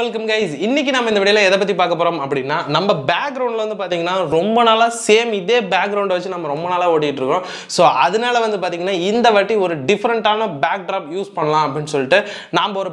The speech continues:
பேக்ட்ராப் வாங்கியிருக்கோம். So, அது எப்படி இருக்கு, என்ன மாதிரி இருக்கு அப்படி இப்படிங்கிறதெல்லாம் எல்லாமே இந்த வீடியோல பார்க்கலாம். So, அதுக்கு முன்னாடி நீங்க என் சேனலை சப்ஸ்கிரைப் பண்ணல அப்படின்னா, மறக்காம சப்ஸ்கிரைப் பண்ணி அந்த பெல் ஐகானை கிளிக் பண்ணிக்கோங்க. சரி, ஓகே கைஸ், வாங்க நம்ம வீடியோக்குள்ள போவோம்.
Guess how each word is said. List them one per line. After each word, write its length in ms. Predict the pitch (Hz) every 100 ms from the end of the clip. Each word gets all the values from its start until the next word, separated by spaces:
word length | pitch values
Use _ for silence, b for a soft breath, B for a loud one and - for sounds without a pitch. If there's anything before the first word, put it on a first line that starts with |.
| 139
பேக்ட்ராப் 440 | 170 165 175 165 151
வாங்கியிருக்கோம். 420 | 143 131 151 151
So, 100 | 170
அது 120 | 147 139
எப்படி 200 | 175 254 226
இருக்கு, 200 | 190 208 190
என்ன 140 | 175 196
மாதிரி 160 | 190 160
இருக்கு 220 | 151 165 165 143
அப்படி 180 | 151 147
இப்படிங்கிறதெல்லாம் 520 | 139 131 135 143 156 135
எல்லாமே 300 | 170 180 180 175 165
இந்த 120 | 185 185
வீடியோல 240 | 170 139 123
பார்க்கலாம். 260 | 123 120 B B B -
So, 80 | 170
அதுக்கு 220 | 208 269 262
முன்னாடி 200 | 254 247 226
நீங்க 260 | 240 240 233
என் 100 | 202
சேனலை 180 | 202 196 185
சப்ஸ்கிரைப் 280 | - 185 165
பண்ணல 140 | 160
அப்படின்னா, 220 | 139 147 202 180
மறக்காம 340 | 185 196 196 180
சப்ஸ்கிரைப் 320 | 160 180 160
பண்ணி 140 | 160 254 196 - - _ _ - 226
அந்த 180 | 214 180
பெல் 160 | 196 185 143
ஐகானை 240 | 139 202 226
கிளிக் 180 | 226 226
பண்ணிக்கோங்க. 360 | 165 131 120 117 B B B B
சரி, 120 | 208 233
ஓகே 160 | 247 247
கைஸ், 180 | 247 180
வாங்க 140 | 202 226
நம்ம 140 | 214
வீடியோக்குள்ள 300 | 202 196 175 139
போவோம். 260 | 139 190